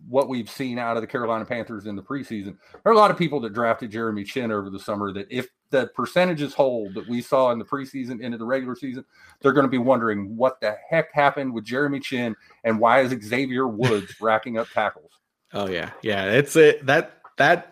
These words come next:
Speaker 2: was some scary usage for <laughs> sure. And,
Speaker 1: <laughs>
Speaker 2: and yeah, I mean, that, uh, you know, I think, uh, Adam, um, from the I D P show has been talking about this all offseason. It's just the price tag with Chinn, right?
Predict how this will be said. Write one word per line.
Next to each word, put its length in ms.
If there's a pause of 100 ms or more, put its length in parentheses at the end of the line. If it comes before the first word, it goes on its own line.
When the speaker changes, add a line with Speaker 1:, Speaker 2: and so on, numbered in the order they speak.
Speaker 2:
was 160
some 120
scary 380
usage 440
for 140
<laughs> 0
sure. 440
And, 260
Speaker 1:
<laughs> 60
Speaker 2:
and 340
yeah, 180
I 100
mean, 240
that, 500
uh, 460 (180)
you 120
know, 200 (640)
I 80
think, 260
uh, 260
Adam, 480
um, 260
from 220
the 120
I 100
D 80
P 180
show 180
has 100
been 160
talking 300
about 260
this 180
all 160
offseason. 460
It's 180
just 160
the 60
price 320
tag 240
with 120
Chinn, 300
right? 260